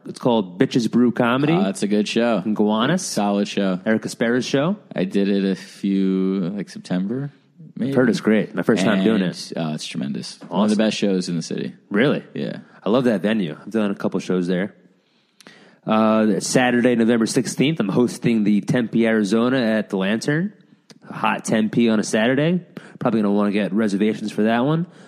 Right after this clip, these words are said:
Speaker 1: No reservations. Or you want reservations, but, but also Bourdain. Um,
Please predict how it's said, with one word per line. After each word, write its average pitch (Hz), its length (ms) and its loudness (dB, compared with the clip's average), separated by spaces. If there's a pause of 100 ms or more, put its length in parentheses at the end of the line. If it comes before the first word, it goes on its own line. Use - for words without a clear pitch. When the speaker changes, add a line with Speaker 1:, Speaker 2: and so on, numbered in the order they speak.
(120)
Speaker 1:
No 104 180 2
reservations. 104 840 -2 (800)
Or 107 100 -2
you 110 140 2
want 151 200 2
reservations, 95 580 2
but, - 140 -6
but 110 100 2
also 101 540 0 (720)
Bourdain. 92 720 0
Um, 110 720 4